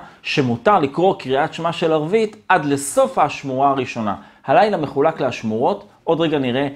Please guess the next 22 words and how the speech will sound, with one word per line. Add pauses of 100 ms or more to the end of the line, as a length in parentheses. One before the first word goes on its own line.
(220)
כמה,
ומותר
לקרוא
עד
סוף
האשמורה
הראשונה
את
קריאת
שמע
של
ערבית. (520)
"מאי
כסבר
רבי
אליעזר?"
שואלת
הגמרא,
מה
הוא
סובר
בעצם?